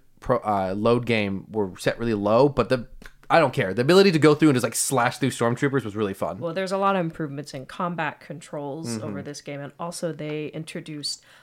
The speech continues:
Speaker 2: a whole lot more fast travel points.
Speaker 1: Okay.
Speaker 2: Which is what,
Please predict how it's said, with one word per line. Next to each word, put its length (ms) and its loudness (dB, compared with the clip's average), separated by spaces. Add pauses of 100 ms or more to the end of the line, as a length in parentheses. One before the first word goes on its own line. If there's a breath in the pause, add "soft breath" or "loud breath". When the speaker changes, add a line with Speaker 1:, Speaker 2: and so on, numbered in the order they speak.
Speaker 2:
a 120 -14
whole 440 -2
lot 220 -2
more 180 -8
fast 640 -8
travel 320 -10
points. 560 -12 (240 soft breath)
Speaker 1:
Okay. 260 -4
Speaker 2:
Which 180 -6
is 100 -8
what, 260 -6